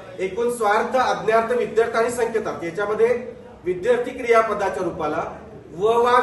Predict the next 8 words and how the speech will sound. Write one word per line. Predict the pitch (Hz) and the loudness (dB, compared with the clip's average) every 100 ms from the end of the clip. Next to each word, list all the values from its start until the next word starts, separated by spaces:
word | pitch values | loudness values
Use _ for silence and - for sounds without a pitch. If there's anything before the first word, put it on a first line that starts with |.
| 233 | 2
विवेने | 233 240 240 269 | 2 6 6 4
युक्त | 254 240 247 | -2 -2 -2
ते | 240 | 0
असतात. | 196 - 143 - - - - - - 156 | -2 -2 -8 -10 -16 -20 -20 -20 -18 -8
मुलांनी | 190 202 202 208 226 | -2 0 0 2 2
आईवडिलांची | 190 190 196 190 190 - - | 2 0 -2 -2 -2 -4 -6
कामे | 190 165 180 220 | -2 0 0 -4
करावीत, | 190 156 151 139 202 185 185 | -4 -4 -4 -4 -6 -6 -10